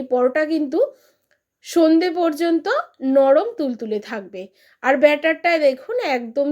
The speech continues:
তৈরি হয়ে গেছে। নামমাত্র মশলা আর কয়েক ফোঁটা তেল দিয়ে আজকের এই রেসিপিটি বানিয়ে দেখাবো খুবই হেলদি আর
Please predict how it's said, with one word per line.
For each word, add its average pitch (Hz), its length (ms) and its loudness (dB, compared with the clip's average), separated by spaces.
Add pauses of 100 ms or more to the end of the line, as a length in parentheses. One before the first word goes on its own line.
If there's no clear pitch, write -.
(100)
তৈরি 285 260 0
হয়ে 311 220 2
গেছে। 311 260 -2 (160)
নামমাত্র 226 460 -6 (100)
মশলা 233 460 -4 (160)
আর 254 80 -2 (100)
কয়েক 247 300 0
ফোঁটা 285 240 0 (140)
তেল 330 180 0 (100)
দিয়ে 294 200 4 (480)
আজকের 269 380 -2 (220)
এই 233 80 -2
রেসিপিটি 220 540 -6
বানিয়ে 294 320 0
দেখাবো 320 360 -2 (140)
খুবই 269 260 -2
হেলদি 311 400 2
আর 294 120 0